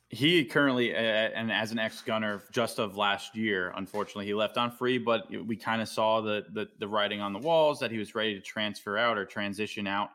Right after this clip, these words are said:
to a new, new history. He always wanted to kinda go back, I think, France. He is French.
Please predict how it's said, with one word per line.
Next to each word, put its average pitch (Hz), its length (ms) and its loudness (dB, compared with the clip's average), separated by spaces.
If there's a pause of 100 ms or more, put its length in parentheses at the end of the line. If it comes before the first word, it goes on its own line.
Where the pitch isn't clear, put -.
(400)
to 117 460 2
a 110 40 0
new, 107 380 -2
new 101 160 -2
history. 123 400 -2
He 104 60 -2
always 104 240 0
wanted 98 220 -4
to - 40 -20
kinda 101 160 -4
go 95 140 -4
back, 95 280 0
I 92 40 -8
think, 92 200 -10
France. 120 280 -2
He 98 140 -4
is 110 120 -4
French. 98 420 -4